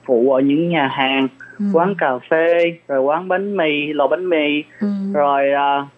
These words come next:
Speaker 1: từ từ tiếng Hoa mình tốt một tí nữa thì, ờ, mình đi hỗ trợ cho các buổi phiên dịch ngắn hạn
Speaker 2: Ừ.
Speaker 1: và thích hợp với cái thời gian mình đi học. Rồi, à,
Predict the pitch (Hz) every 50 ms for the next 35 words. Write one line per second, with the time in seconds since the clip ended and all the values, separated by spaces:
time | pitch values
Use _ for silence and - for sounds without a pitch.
0 | _ - - 151 - 156 147 147 190 196 214 220 208 190 160 143 139 - 180 220
1 | 247 180 139 - - 175 180 208 220 185 147 151 156 185 156 143 139 135 131 -
2 | - - - - - - - - - - 147 151 165 175 165 160 139 147 165 -
3 | - 143 120 117 131 143 147 175 165 165 165 165 165 160 156 - - 202 226 -
4 | - - - - 151 139 139 147 151 - - 196 190 185 170 156 139 - - -
5 | - - - 170 165 170 185 220 269 359 - - - - - 135 120 113 117 131
6 | 147 - - - 202 208 202 196 175 196 233 196 190 - 165 127 127 - - -
7 | 156 165 180 202 196 214 202 202 - 151 135 135 151 156 156 156 147 143 143 147
8 | 151 135 127 - - _ - - - - 156 151 156 160 160